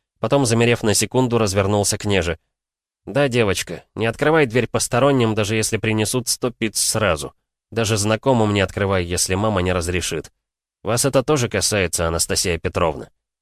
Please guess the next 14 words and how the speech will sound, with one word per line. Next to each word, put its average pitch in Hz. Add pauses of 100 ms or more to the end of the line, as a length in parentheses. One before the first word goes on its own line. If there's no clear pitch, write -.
(300)
Антон 98
медленно 92
кивнул, 95
как 82
будто 85
для 85
убедительности. 82 (640)
"Раздобыть 113
такую 120
карту, 120
как -
у 107
меня, 104
несложно". 98